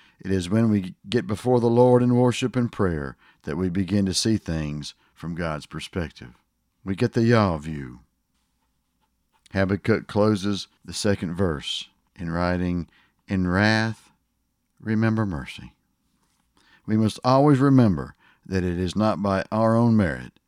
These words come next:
but by God's mercy. Then in verses three through seven,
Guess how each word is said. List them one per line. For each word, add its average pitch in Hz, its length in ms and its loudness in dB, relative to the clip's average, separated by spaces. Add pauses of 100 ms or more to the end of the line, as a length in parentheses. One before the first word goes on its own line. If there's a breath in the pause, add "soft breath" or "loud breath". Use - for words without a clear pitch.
(140)
but 69 160 -14
by 78 160 -8
God's 80 400 -8
mercy. 80 500 -8 (1800)
Then 120 220 0
in 123 160 4
verses 110 480 0
three 127 320 2
through 123 220 -4
seven, 76 580 0